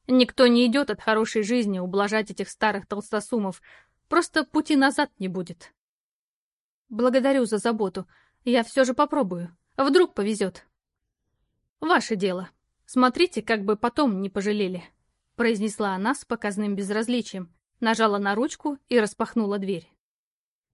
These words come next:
Я ступила в просторное помещение, выполненное в жёлтых тонах, и слегка опешила,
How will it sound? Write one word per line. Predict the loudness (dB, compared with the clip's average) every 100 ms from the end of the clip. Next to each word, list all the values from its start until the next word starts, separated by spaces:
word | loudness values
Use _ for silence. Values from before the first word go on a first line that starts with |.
| _ _ _
Я | 0 0
ступила | 2 0 4 4 2
в | 0
просторное | -4 0 2 4 2
помещение, | 2 0 0 0 2 2 0 -4
выполненное | -2 -2 2 2 4 4 2
в | -2 -2
жёлтых | 0 -2 -4 -6
тонах, | -2 -2 -4 -12 -20 _ _ -6
и | -4
слегка | 0 -2 0 0
опешила, | 0 0 -2 -2 -4